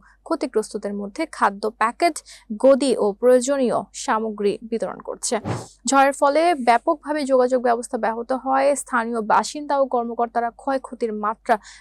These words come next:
বৃদ্ধির জন্য ড্রেনেজ ব্যবস্থার অকার্যকারিতাকে দায়ী করেন।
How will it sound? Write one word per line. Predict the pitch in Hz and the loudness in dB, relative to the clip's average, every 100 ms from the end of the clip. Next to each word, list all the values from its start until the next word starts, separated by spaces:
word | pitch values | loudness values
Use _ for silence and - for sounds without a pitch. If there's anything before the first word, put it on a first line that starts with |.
| - | -4
বৃদ্ধির | 233 247 - 262 | 0 0 -2 -4
জন্য | 240 196 | -4 -4
ড্রেনেজ | 190 208 208 214 - | -4 -4 -2 -6 -2
ব্যবস্থার | 190 185 202 208 | -2 -2 -4 -2
অকার্যকারিতাকে | 190 233 - 392 339 320 302 226 208 185 185 | 0 0 -2 -4 0 0 2 2 0 -8 -8
দায়ী | 202 117 | -4 -4
করেন। | - - | -4 -8